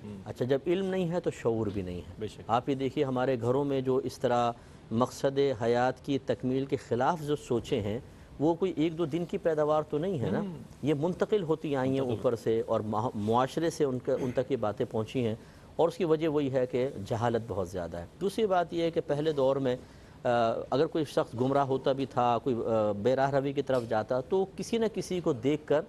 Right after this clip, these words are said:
Speaker 2: राह की तरफ आ जाता।
Speaker 1: हम्म, हम्म, हम्म।
Speaker 2: आज आप देखें पूरे पूरे ख़ानदान ऐसे हैं
Speaker 1: हाँ।
Speaker 2: जो मकसद हयात से दूर हैं।
Speaker 1: दूर है,
Speaker 2: एक
Speaker 1: गाफिल
Speaker 2: बच्चा
Speaker 1: है।
Speaker 2: जब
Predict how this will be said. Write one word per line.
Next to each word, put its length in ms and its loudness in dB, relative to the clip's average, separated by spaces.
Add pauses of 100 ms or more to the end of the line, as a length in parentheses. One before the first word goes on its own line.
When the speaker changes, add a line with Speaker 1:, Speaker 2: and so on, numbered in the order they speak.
(540)
Speaker 2:
राह 240 2
की 120 -2
तरफ 280 -2
आ 100 -2
जाता। 320 -8
Speaker 1:
हम्म, 100 -8
हम्म, 100 -12
हम्म। 240 -14
Speaker 2:
आज 180 2
आप 80 0
देखें 260 -2
पूरे 220 0
पूरे 220 -2
ख़ानदान 540 2
ऐसे 240 0
हैं 260 -6
Speaker 1:
हाँ। 100 -10
Speaker 2:
जो 140 0
मकसद 340 -4
हयात 260 0
से 140 -6
दूर 260 0
हैं। 220 -8
Speaker 1:
दूर 100 -8
है, 160 -10
Speaker 2:
एक 80 -2
Speaker 1:
गाफिल 160 2
Speaker 2:
बच्चा 260 2
Speaker 1:
है। 60 2
Speaker 2:
जब 120 0